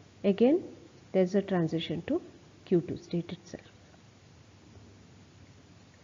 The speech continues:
And state Q two. Q two we do not have any transitions defined, therefore we can write a five. The next state in,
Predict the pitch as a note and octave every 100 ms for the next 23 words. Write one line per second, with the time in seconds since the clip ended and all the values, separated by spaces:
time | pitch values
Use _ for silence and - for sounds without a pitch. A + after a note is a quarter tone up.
0 | - D#4 F4 E4+ D4 C4+ - - E3 -
1 | - - - - - - C#4 C#4 D4+ B3
2 | A3 G#3 G#3 A#3+ A3 A#3 B3 - - F#3
3 | A3+ B3 A3+ G3+ G3+ - G#3+ G3+ G3 A#3
4 | C4 A3 F3+ F#3+ F#3 F3 F#3 F3 C#3+ D3
5 | C#4 E4+ - - - - - - - -
6 | - - - - - - - - - -
7 | - A#3+ D4+ - - F4+ - D4 C#4 C#4
8 | C4+ - A3 A3+ A3+ A#3 A#3